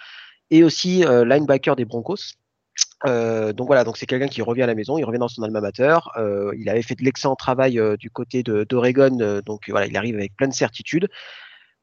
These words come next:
Euh, donc c'est un recrutement qui est intéressant, qui sera dans le, voilà, dans le, dans la veine de ce que les Broncos savent faire. Donc, euh, je pense que de ce côté-là, c'était, c'était plutôt cool.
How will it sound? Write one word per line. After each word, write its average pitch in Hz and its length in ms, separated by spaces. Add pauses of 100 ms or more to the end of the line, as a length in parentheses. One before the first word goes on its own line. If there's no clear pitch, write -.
(120)
Euh, 110 220
donc 117 180
c'est 143 60
un 131 40
recrutement 127 380
qui 165 100
est 156 40
intéressant, 143 520
qui 123 180
sera 120 200
dans 117 100
le, 113 360
voilà, 104 180
dans 98 160
le, 104 120 (460)
dans 107 320
la 110 120
veine 131 260
de 117 80
ce 113 100
que 113 300
les 110 160
Broncos 123 320
savent 117 220
faire. 147 280
Donc, 110 240
euh, 107 60
je 104 80
pense - 180
que - 100
de 110 120
ce - 60
côté-là, - 280
c'était, 113 380
c'était - 280
plutôt 151 240
cool. 127 200